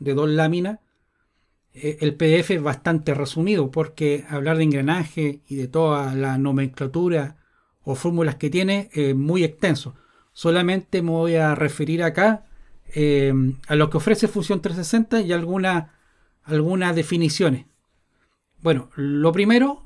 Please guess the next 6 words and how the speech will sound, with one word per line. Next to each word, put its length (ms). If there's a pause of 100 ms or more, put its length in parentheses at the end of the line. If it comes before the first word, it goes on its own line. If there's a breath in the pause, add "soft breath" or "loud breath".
eh, 580 (1300)
cuando 1040
uno 960 (320)
diseña 460
un 80
engranaje 720